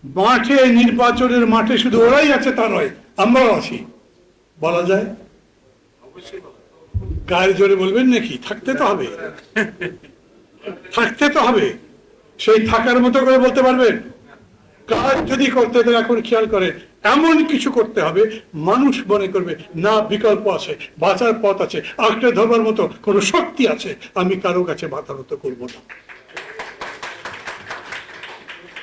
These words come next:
বলেছেন আপনারা, আমরাই ডক্টর ইউনূসকে এনেছি।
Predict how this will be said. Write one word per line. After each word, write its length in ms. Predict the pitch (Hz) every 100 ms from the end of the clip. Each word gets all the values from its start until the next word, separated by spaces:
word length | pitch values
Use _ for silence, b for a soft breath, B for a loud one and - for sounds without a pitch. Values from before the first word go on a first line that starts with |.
| - - _ _ - - _ _ _ 170
বলেছেন 400 | 247 262 269 277
আপনারা, 360 | 220 208 196 202 - _ _ _ _ _ _ _ _ _ _ _ _ _ _
আমরাই 440 | 196 220 226 226
ডক্টর 380 | 220 214 - 226
ইউনূসকে 420 | 202 202 190 -
এনেছি। 420 | 190 165 170 -